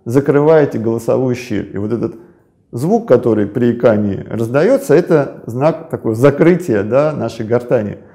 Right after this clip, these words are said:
Вот, соответственно, это нужно головастику для того, чтобы вода не попала в развивающиеся легкие. А дальше вот эти нейронные контуры, они уже, так сказать,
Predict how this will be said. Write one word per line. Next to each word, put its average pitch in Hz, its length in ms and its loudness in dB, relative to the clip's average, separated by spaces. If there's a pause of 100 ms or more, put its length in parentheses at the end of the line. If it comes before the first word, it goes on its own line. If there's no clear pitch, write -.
(240)
Вот, 139 240 -2
соответственно, 156 640 2
это 151 240 2
нужно 117 400 0
головастику 139 760 2
для 117 140 -2
того, 123 260 0
чтобы 190 400 0 (200)
вода 127 400 4
не 156 120 0
попала 131 440 0
в 107 80 -4
развивающиеся 113 800 -4
легкие. - 440 -10 (320)
А 117 120 4
дальше 220 380 4
вот 135 140 0
эти 131 140 -4
нейронные 127 500 -2
контуры, 202 520 0
они 131 220 -2
уже, 143 200 -2
так 127 120 -8
сказать, - 220 -8